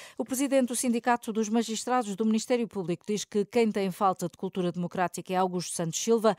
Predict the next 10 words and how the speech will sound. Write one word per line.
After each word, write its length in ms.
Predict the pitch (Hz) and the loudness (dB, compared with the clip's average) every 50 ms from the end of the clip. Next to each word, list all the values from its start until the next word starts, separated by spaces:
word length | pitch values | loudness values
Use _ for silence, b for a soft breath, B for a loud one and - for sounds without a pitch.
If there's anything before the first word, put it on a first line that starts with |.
| B B B B | B B B B
Adão 320 | B 220 214 208 208 202 185 | B -2 2 2 2 2 2
Carvalho 540 | - 202 180 160 175 180 175 180 190 226 247 | 0 -2 -2 0 2 2 2 2 2 0 -2
responde 360 | - - - - 190 180 185 | -4 -4 -4 -2 -2 -2 0
assim 180 | 165 - 202 | -2 0 0
ao 100 | 180 175 | 0 0
presidente 480 | 170 - 165 147 185 175 202 233 240 226 | -2 -4 -6 -4 -4 -2 0 0 0 0
da 120 | - 180 | 0 0
Assembleia 380 | 165 - - 175 147 160 160 160 | 0 0 -2 -4 -4 -4 -4 -4
da 80 | - 165 | -4 -4
República, 600 | - 214 208 - 247 226 226 233 - 233 214 202 | -4 -4 -4 -4 -2 0 0 0 2 2 0 0